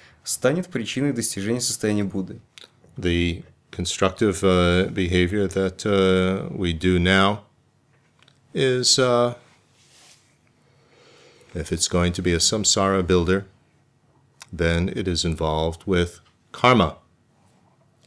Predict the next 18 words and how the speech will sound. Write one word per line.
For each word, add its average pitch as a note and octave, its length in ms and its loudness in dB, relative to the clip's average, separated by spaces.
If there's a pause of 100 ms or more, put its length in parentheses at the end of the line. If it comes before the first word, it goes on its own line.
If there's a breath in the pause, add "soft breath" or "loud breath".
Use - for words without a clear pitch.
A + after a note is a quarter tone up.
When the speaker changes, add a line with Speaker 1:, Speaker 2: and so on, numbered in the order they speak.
(260 soft breath)
Speaker 1:
А, A2+ 220 -4
те D#3 220 -4
созидательные A#2+ 600 -2
действия, G#2+ 520 -2
которые G#2+ 500 -2
мы, A2 160 -2
возможно, G2+ 640 -4 (420 loud breath)
а, G2 400 -2
выполняем G2 520 -4
сейчас, - 640 -4
если G2+ 600 -4
они, G2+ 360 -2 (560 soft breath)
а, G2 640 -4 (340)
лишены A2+ 440 -4
этой A#2 320 -4
мотивации, G2+ 960 -4
они G#2+ 260 -4
становятся, G#2+ 760 -4